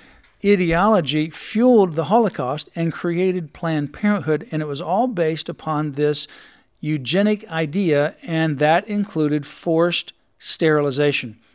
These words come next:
And lest you think that this dark past is the past,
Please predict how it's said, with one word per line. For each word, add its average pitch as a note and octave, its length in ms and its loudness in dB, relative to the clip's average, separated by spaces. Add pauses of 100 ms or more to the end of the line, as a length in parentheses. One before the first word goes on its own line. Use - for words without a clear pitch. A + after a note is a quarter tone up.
(320)
And C3+ 140 -6
lest G3+ 260 4
you A3 100 4
think G#3 320 0
that D#3+ 160 0
this E3+ 220 0
dark - 520 -2
past D#3 640 -2
is D#3 340 -2
the D3+ 140 -12
past, C#3+ 640 -6